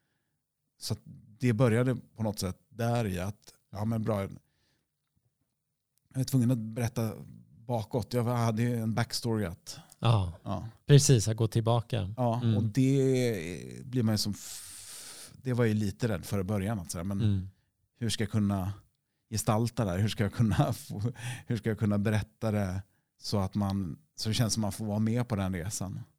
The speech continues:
Speaker 2: Mm.
Speaker 1: Och på tal om att då berätta något filmiskt så kändes det som viktigt att, att man fick vara med att landa i scener som kunde vara
Speaker 2: Mm.
Speaker 1: beskrivande för hur de hade det. Eller
Speaker 2: Mm.
Speaker 1: collage som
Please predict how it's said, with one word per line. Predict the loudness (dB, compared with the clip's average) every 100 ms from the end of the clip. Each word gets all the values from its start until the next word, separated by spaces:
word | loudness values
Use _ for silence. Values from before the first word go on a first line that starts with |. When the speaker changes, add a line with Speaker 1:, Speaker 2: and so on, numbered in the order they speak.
| -18
Speaker 2:
Mm. | -16 -16 -20 _
Speaker 1:
Och | -12 -12 -12
på | -2
tal | 2 2
om | 2
att | 0
då | -2 -4 -6 -10 _ _ _ _ _ _ _ _ _
berätta | -4 -2 0
något | -2
filmiskt | 0 2 2 0 -2
så | -2
kändes | -2 -2 -2
det | -4
som | -4 -4
viktigt | -6 -10 -8 -8 -6
att, | -10 -12 -20 -20 _ _ _ _ _ -10
att | -2
man | 0
fick | 0 -4 -6 -8
vara | -2 0
med | 0 -2 -4 -6
att | -10 _ -16 -4
landa | 0 0 0 0 0
i | -2 -4 -2
scener | -2 0 -2 -4 -8
som | -6
kunde | -4 -2
vara | -2 -2 -6 -10 _ _ -20
Speaker 2:
Mm. | -20 -20 -20 _ _
Speaker 1:
beskrivande | -2 2 2 2 0 -4
för | -6 -6 -4
hur | -4
de | -2 -2
hade | -2 -4 -6
det. | -8 -8 -10 -8
Eller | -2 0 2
Speaker 2:
Mm. | 0 -6 -14 _ _ _ _ _ _ _ _
Speaker 1:
collage | 2 4 4 0 -4 -6
som | -4 -6 -8